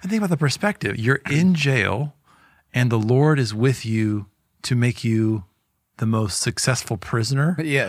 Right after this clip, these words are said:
Speaker 2: yeah,
Speaker 1: If your
Speaker 2: you have
Speaker 1: perspective is
Speaker 2: favor with the jailer.
Speaker 1: <laughs> if your perspective is, "But God, I'm in jail."
Speaker 2: Right. How about favor with the
Speaker 1: How about,
Speaker 2: judge
Speaker 1: how
Speaker 2: and get
Speaker 1: about,
Speaker 2: me outta here?
Speaker 1: <laughs> how about favor to not include jail,
Speaker 2: <laughs>
Speaker 1: right?
Speaker 2: Right.
Speaker 1: But the favor of God inside, inside, that's powerful. Inside where you are,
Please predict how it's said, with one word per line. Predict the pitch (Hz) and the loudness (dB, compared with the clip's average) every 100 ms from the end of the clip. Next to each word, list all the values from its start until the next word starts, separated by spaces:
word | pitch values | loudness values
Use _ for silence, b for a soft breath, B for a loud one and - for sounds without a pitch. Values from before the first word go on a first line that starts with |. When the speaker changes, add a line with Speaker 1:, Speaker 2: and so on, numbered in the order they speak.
| 104 | 0
Speaker 2:
yeah, | 127 | 2
Speaker 1:
If | 127 | 4
your | 180 | 6
Speaker 2:
you | |
have | 139 | 6
Speaker 1:
perspective | 160 180 185 143 | 6 4 6 4
is | 135 | 4
Speaker 2:
favor | 135 139 | 4 2
with | 131 | 0
the | 120 | -2
jailer. | 110 123 135 156 | -2 0 2 0
Speaker 1:
<laughs> | 143 220 160 - | 0 -2 -2 2
if | |
your | 180 | 2
perspective | 202 180 202 190 160 | 4 4 4 4 4
is, | 151 123 - - | 2 2 -4 0
"But | 185 | 2
God, | 165 202 131 - | 4 4 2 2
I'm | - 196 190 | 4 6 6
in | 208 208 175 | 6 6 6
jail." | 135 95 208 165 117 | 6 4 6 6 2
Speaker 2:
Right. | 113 120 104 | -2 -2 -2
How | - 139 | -4 0
about | 170 | 0
favor | 147 175 165 | 2 0 2
with | 143 | 0
the | 127 | 2
Speaker 1:
How | 180 | 4
about, | 202 | 6
Speaker 2:
judge | 170 | 6
Speaker 1:
how | 147 214 | 4 4
Speaker 2:
and | 156 | 4
get | 151 | 4
Speaker 1:
about, | 156 | 4
Speaker 2:
me | 131 | 4
outta | 98 170 | 6 6
here? | 226 | 4
Speaker 1:
<laughs> | 196 - 214 | 0 -4 0
how | |
about | 226 180 | 2 2
favor | 196 202 170 | 0 0 0
to | 143 147 | -2 -2
not | 143 170 175 | 0 0 0
include | 131 135 123 | -2 0 -2
jail, | 95 120 107 104 | 0 -2 -2 -6
Speaker 2:
<laughs> | 113 | -4
Speaker 1:
right? | 117 123 | 0 0
Speaker 2:
Right. | 120 | 0
Speaker 1:
But | 123 117 - | -2 -2 -6
the | 117 117 | -6 -4
favor | 135 151 147 | 0 0 0
of | 123 | -2
God | 127 123 120 | 0 -2 -2
inside, | 127 131 135 151 131 120 - | 0 0 0 0 0 -2 0
inside, | 151 160 143 120 | 2 2 0 0
that's | 135 - | -4 -6
powerful. | - 117 120 - - | -6 -4 -4 -6 -8
Inside | 131 139 120 110 | -4 -2 -2 -4
where | 107 113 120 123 | -2 0 2 2
you | 120 - | 0 -4
are, | - - - | -6 -8 -12